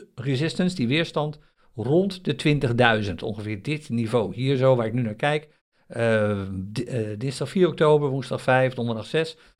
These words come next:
Daar zitten de, de bovenkant, de wicks aan de bovenkant, de highs, zeg maar, ongeveer op dat niveau. Daar zit veel weerstand. We zien dat ook al een tijdje terug, rond dertig okto-, eh, augustus. We zijn er even boven geweest, op weg naar de drieëntwintigduizend zelfs, maar toen dropte alles weer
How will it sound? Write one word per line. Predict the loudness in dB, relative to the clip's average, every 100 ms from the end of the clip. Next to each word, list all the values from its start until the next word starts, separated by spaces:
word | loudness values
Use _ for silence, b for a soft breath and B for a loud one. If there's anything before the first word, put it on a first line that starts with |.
| b
Daar | -6 -4
zitten | -4 -6 2
de, | 2 2 -2
de | -2 0
bovenkant, | 2 0 0 -2 0
de | 0
wicks | -2 -2 -2
aan |
de | 2
bovenkant, | 4 4 0 -4 -4
de | -2
highs, | 2 2 2 -2
zeg | -4 -2
maar, | 0 -2 -2
ongeveer | -2 -2
op | -4
dat | -6 -6
niveau. | -8 -4 -6 b b b b
Daar | 0 0
zit | 4 2 0
veel | 2 6 8 6
weerstand. | 6 4 2 -2 -2
We | -4
zien | -2 2
dat | 2 2
ook | 0 2
al | 2
een | 2
tijdje | 0 0
terug, | 2 2 2
rond | -2 -4
dertig | -4 -4 -6
okto-, | -12 -8 -6
eh, | -4
augustus. | -4 -2 -2 0 -2 -2
We | -8 -14 -2
zijn | 2 2
er |
even | 6 8 8
boven | 10 10 8
geweest, | 4 2 -2 -6 -14 b b
op | -8 0
weg | 2 4
naar | 4
de | 4
drieëntwintigduizend | 4 2 4 2 2 2 2 0 0
zelfs, | -2 -2
maar | 0 2 2
toen | -2
dropte | -2 -2 -2
alles | -4 -4 -2
weer | -2 -2